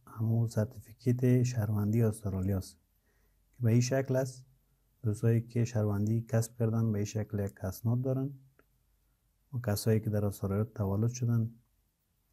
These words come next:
اسناد تولد دارن، پاسپورت دارن، تمام اسنادشون تکمیل است. و کسایی که اقامه دائم دارن، اونا هم یک اسناد دارن که اونمو اسناد باید،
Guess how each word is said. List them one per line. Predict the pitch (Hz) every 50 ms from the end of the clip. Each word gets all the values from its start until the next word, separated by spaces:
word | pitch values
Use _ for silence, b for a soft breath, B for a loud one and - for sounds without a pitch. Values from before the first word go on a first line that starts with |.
| _ _ _ _ _ _
اسناد | 113 101 - - - 113 110 104 104
تولد | - 107 95 90 95 101 113 117
دارن، | - 131 123 120 120 117 120 123 - - - _ _ _ _ _ _ _ _ _
پاسپورت | - 104 101 - - _ 123 123 123
دارن، | 123 123 120 117 117 113
تمام | 110 110 110 117 120 117
اسنادشون | 110 110 - - 120 120 123 117 107
تکمیل | - - 95 98 - 123 123 131
است. | 139 127 - - - - _ _ _ _ _ _ _ _ _ _ _ _ _
و | 127 117
کسایی | - 117 113 - - 131 135 135
که | 127 127 131 127
اقامه | 120 123 - - 113 117 127 123
دائم | 120 117 120 127 135
دارن، | 127 135 135 131 123
اونا | 117 110 117 123 123 123 120 120 123 123 127
هم | 127 131 127 123
یک | 123 - 104
اسناد | 98 98 - - - 117 107 101
دارن | - - 101 92 92 95 - _ _ _ _ _ _ _ _ _
که | _ -
اونمو | 123 117 127 143 139
اسناد | 120 113 - - 127 123 120
باید، | 113 117 113 110